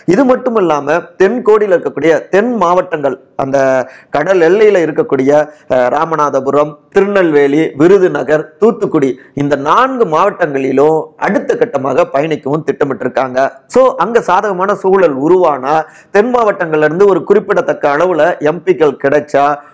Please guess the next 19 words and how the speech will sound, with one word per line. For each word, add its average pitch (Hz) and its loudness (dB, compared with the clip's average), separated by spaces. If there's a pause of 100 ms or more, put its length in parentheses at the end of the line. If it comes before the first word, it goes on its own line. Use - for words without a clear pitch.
பரவலாக 214 2
ஒட்டுமொத்தமான 175 -2
தமிழ்நாட்டிலிருந்தும் 143 -2
தனக்கான 156 -2
செல்வாக்கு 190 2
இருக்கு 151 0
அப்படின்னு 135 -2
நிறுவி 175 2
விடலாம். 139 0
ரெண்டாயிரத்தி 208 -2
இருபத்தி 190 0
நாலுல 156 0 (240)
அது 139 -4
சக்சஸா 190 0
முடிஞ்சதுன்னா 165 -2
ரெண்டாயிரத்தி 220 -2
இருபத்தி 180 0
ஆறு 139 0
கனவையும் 180 -2